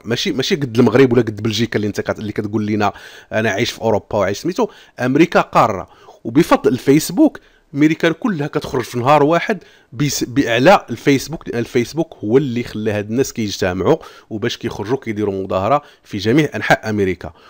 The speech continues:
وهنا غادي نعطيك جوج المقالات، بلا ما غادي نزيد نعطيك بزاف ديال المقالات، غادي نعطي للناس. هنا غادي نبغي ندي-، نبين للناس ان التيجيني كذاب.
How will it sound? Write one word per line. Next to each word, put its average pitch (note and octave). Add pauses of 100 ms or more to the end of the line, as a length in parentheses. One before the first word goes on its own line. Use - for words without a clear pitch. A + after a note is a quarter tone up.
(140)
وهنا D3+
غادي F3
نعطيك D3+
جوج C#3
المقالات، A2
بلا E3+
ما F3
غادي C#3+
نزيد A2+
نعطيك A2
بزاف A2
ديال A2
المقالات، G#2 (340)
غادي B3+
نعطي F#3
للناس. G3+ (200)
هنا F#3
غادي F#3+
نبغي D#3+
ندي-، E3+
نبين D3
للناس C#4+
ان D#3+
التيجيني D#3
كذاب. G#2